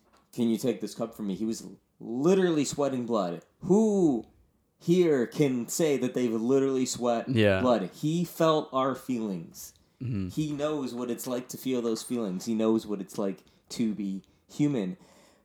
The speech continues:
Speaker 1: Talk about humble. He literally
Speaker 2: Mm-hmm.
Speaker 1: created everything and decided, "I'm gonna be human for thirty-something years."
Speaker 2: Mm-hmm.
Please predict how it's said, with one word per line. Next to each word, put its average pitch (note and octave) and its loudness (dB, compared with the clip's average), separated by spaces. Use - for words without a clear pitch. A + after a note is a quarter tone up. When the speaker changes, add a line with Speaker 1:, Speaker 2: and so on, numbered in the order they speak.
Speaker 1:
Talk D3 0
about A2 -2
humble. D3+ 0
He C#3+ -4
literally G#2+ 2
Speaker 2:
Mm-hmm. - -14
Speaker 1:
created D3 -2
everything A#2+ -4
and A#2+ -6
decided, C3 -4
"I'm C#3 0
gonna D#3 2
be C#3+ 0
human G2 -6
for F#2+ -8
thirty-something F2+ -8
years." - -14
Speaker 2:
Mm-hmm. G#2+ -4